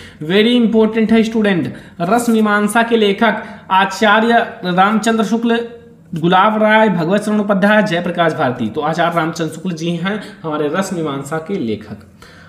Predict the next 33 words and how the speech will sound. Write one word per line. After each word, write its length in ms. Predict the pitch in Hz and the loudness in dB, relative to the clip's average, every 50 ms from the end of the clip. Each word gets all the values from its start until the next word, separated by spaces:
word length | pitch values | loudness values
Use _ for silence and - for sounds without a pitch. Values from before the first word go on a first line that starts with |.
| - - - | -18 -10 -8
अब 80 | 202 185 | -2 0
देखो 160 | 196 220 233 | 0 2 2
ट्वेंटी 600 | 247 - - 233 214 202 208 214 208 202 247 240 226 | 0 0 -2 -2 -2 0 0 -2 -2 -2 -2 -2 0
नंबर 220 | 214 196 196 196 | 0 0 0 0
questions 540 | 190 202 190 - - - 208 196 196 196 - | 0 -2 -2 -2 -4 -2 0 0 0 0 -2
हम 160 | 208 190 175 | -2 -2 0
आप 180 | 170 175 175 180 | 0 0 0 -2
लोगों 220 | 175 170 165 175 175 | -2 -2 -2 -2 -2
से 120 | 175 180 | -4 -4
पूछेंगे 520 | 165 - 170 156 160 - 170 160 156 160 165 | -4 -4 -4 -6 -4 -4 -4 -4 -2 -2 0
और 100 | 160 156 | 0 -2
उसको 240 | 156 156 - - | -2 -4 -8 -6
आपको 260 | 185 165 - - 160 151 | -6 -6 -4 -4 -6 -6
comment 420 | - 160 165 175 180 175 160 147 | -6 -6 -8 -6 -8 -8 -8 -8
box 400 | 147 143 139 135 139 - - - | -6 -6 -6 -6 -8 -10 -10 -8
में 220 | 151 147 156 165 - - - - - - - 135 | -6 -6 -6 -6 -8 -12 -18 -20 -20 -18 -14 -8
बताना 720 | 127 127 123 120 - 123 117 120 123 123 131 147 151 - - - - - - - | -6 -4 -4 -4 -6 -6 -6 -6 -4 -6 -6 -6 -10 -12 -18 -20 -20 -20 -12 -8
पड़ेगा। 1000 | 135 127 123 127 139 143 135 120 - - - 120 110 98 87 87 - - - - - - - - - - _ _ - - - - - - - - - - _ _ _ _ _ - - _ - - _ - - - - - - - - - | -6 -4 -2 -2 -2 -4 -4 -6 -8 -10 -8 -8 -6 -6 -8 -12 -16 -18 -20 -20 -20 -20 -20 -20 -20 -20 _ _ -20 -20 -20 -20 -20 -20 -20 -20 -20 -20 _ _ _ _ _ -20 -20 _ -20 -20 _ -20 -20 -20 -20 -20 -20 -12 -6 -4
कमेंट 180 | 214 240 240 208 | -2 0 2 4
बॉक्स 260 | 208 202 202 - - | 2 2 2 0 -2
में 80 | 196 | -2
बताना, 340 | 170 156 151 123 117 113 101 | -2 -2 -2 -4 -6 -8 -8
ठीक 240 | - - - 233 208 | -6 -2 -2 0 0
है। 240 | 190 - - - - - - - - | -2 -4 -8 -12 -16 -20 -14 -6 -2
देखो, 180 | 196 240 196 233 | 0 0 2 0
मैं 160 | 156 180 208 | 2 2 2
आप 140 | 214 220 220 | 2 2 2
लोगों 180 | 233 226 220 226 | 0 0 0 0
से 160 | 220 - 254 | 0 -2 -4
एक 140 | 247 - - | -4 -4 -2
question 380 | 240 220 214 - - 247 233 | -2 -2 -2 -4 -6 -6 -6
पूछता 380 | 202 156 143 127 - - - 117 | -6 -6 -8 -10 -10 -10 -12 -12
हूँ, 260 | 110 113 120 113 - | -10 -10 -12 -16 -16